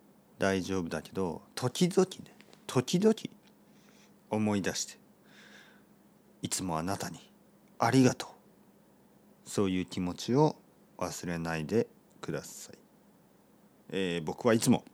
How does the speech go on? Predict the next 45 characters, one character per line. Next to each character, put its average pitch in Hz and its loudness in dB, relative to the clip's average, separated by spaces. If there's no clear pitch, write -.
言 123 8
わ 170 12
な 185 12
い 127 10
け - -6
ど、 - -12
皆 95 -4
さ 90 -6
ん 80 -6
に 78 -12
あ 95 -2
り 117 0
が 95 -6
と - -18
う - -20
と - -20
思 139 8
っ 123 2
て - -8
ま - -12
す。 - -16
た - -6
ま 110 2
に 110 0
言 107 6
い - 2
ま 87 0
す - -6
よ。 139 -4
た 170 6
ま 196 4
に 185 0
忘 110 4
れ 82 0
ま 78 -4
す。 - -14
で 123 4
も 117 6
た 101 -4
ま 101 0
に 151 -6
言 92 -6
い - -8
ま 67 -14
す。 - -20